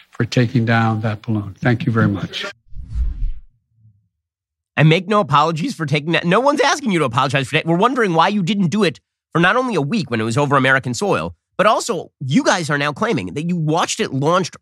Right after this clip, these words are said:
Speaker 2: from China, that it went over Guam, it took a random right turn, and somehow ended up in Montana after going through Alaska. And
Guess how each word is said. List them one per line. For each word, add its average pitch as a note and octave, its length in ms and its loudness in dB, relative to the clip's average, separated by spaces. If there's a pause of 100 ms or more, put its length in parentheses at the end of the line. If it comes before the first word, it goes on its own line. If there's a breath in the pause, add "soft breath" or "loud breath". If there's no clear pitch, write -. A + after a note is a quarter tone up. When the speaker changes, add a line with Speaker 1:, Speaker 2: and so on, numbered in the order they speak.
(100)
Speaker 2:
from A#3 200 0
China, F3+ 440 -2 (580)
that D#3+ 80 2
it F#3 80 0
went G#3+ 300 0 (320)
over G#3+ 180 0
Guam, C3+ 480 0 (920)
it C#3+ 40 0
took E3+ 120 2
a F3 60 -6
random F#3+ 300 2
right F#3+ 140 2
turn, C3+ 460 -2
and C#3+ 80 -6
somehow G#3+ 280 2
ended A#3 180 0
up - 160 -2
in F#3 80 0
Montana E3 640 0 (340)
after F3+ 140 0
going G#3+ 220 0
through F#3+ 160 2
Alaska. E3+ 500 0 (840)
And E3 280 2